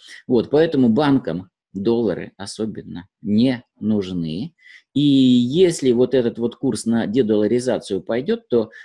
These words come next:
банкам доллары, в общем, так сказать, ваши или наши, они особенно не нужны. И это уже сейчас проявляется.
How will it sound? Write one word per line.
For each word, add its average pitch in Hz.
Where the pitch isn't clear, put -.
банкам 139
доллары, 131
в 104
общем, 135
так 117
сказать, -
ваши 117
или 90
наши, 107
они 151
особенно 143
не 147
нужны. 147
И 139
это 208
уже 165
сейчас 160
проявляется. 135